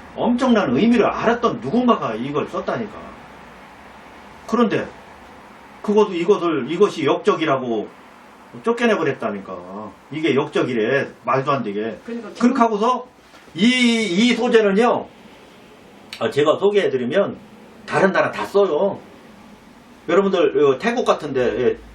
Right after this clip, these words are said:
Speaker 1: 티비나 유튜브를 통해서 보시죠. 이거 써요. 중국도 흰색을 씁니다.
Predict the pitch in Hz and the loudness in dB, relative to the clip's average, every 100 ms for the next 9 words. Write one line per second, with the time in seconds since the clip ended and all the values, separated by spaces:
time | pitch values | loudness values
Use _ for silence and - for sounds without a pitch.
0 | - - - - 240 208 135 156 185 160 | -20 -20 -12 -4 0 2 2 0 0 0
1 | 135 131 120 113 117 113 117 - - 190 | -2 -2 -4 -6 -6 -4 -2 -2 0 -2
2 | 160 165 - - - - 214 233 254 233 | -2 -6 -8 -20 -20 -2 0 2 2 2
3 | 196 220 202 196 - 185 175 160 - | 2 2 2 2 0 -8 -6 -6 -6